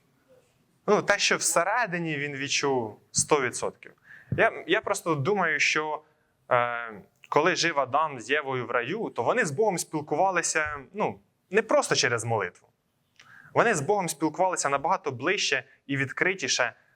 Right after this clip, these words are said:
Ну, я не знаю, чи бачили вони його наяву, але він був сто відсотків ближче до них, чим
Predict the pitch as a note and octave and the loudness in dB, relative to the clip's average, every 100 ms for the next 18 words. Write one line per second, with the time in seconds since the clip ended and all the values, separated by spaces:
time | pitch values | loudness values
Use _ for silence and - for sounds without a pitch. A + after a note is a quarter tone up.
0 | _ G#3+ G3+ D3 B2+ D3 B2+ A2+ G#2+ C#3+ | _ 0 2 2 0 0 0 -4 0 0
1 | E3 C3 A#2+ A2 A2+ A2+ A2 G#2+ G#2 G2 | 0 -2 -2 -2 -4 -4 -4 -4 -6 -8
2 | _ A2+ A2 A2 A2 A#2+ - _ _ _ | _ -4 -2 0 -2 -6 -6 _ _ _
3 | _ _ A2 B2+ C#3+ C#3+ C#3 A#2 - _ | _ _ 2 2 0 -2 -4 -10 -18 _
4 | - F3+ D#3+ E3 E3+ - E3+ C#3+ C3 E3 | -4 0 0 0 0 0 0 0 0 -2
5 | - A#2 C#3+ E3 - A2+ A2+ A#2 A2+ - | -2 -2 0 0 0 -4 -4 -4 -6 -12
6 | _ - B2+ A2+ G2 | _ 0 0 0 -6